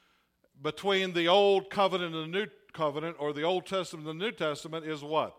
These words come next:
What made the change there? Jesus what?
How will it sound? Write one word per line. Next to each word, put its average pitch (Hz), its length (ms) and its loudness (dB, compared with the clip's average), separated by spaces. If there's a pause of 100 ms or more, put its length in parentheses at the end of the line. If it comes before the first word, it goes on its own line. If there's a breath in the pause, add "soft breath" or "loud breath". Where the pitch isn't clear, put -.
(300 soft breath)
What 160 280 2
made 170 240 2
the 151 60 -6
change 131 560 0
there? 98 240 -10 (1800)
Jesus 165 500 -6
what? 147 380 2